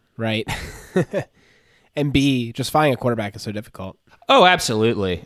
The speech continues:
Speaker 2: I, I, yeah, they're not gonna, gonna be, you know, in the Super Bowl every year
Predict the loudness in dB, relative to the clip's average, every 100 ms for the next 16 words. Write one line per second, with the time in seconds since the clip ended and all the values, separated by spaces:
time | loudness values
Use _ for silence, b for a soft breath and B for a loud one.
0 | 0 0 0 -4 0 0 0 -6 -4 0
1 | 0 0 0 2 2 0 -4 -4 -12 -16
2 | -10 -6 -6 -4 -4 -4 -4 -4 -4 -4
3 | -4 -4 -6 -6 -4 0 0 -2 -6 _
4 | _ _ -4 -4 -4 -4 -2 0 -2